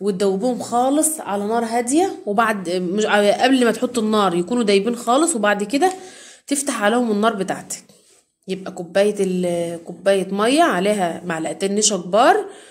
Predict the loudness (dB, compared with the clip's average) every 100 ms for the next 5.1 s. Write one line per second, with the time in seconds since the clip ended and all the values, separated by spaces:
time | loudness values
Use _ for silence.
0 | -20 _ _ _ _ _ -12 0 2 2
1 | 2 2 4 2 0 -4 -4 2 4 2
2 | 0 -2 -2 2 2 4 2 0 0 0
3 | 0 0 0 0 -2 0 -2 -2 -2 -2
4 | -2 -6 -6 0 2 2 0 -2 -4 -8
5 | -10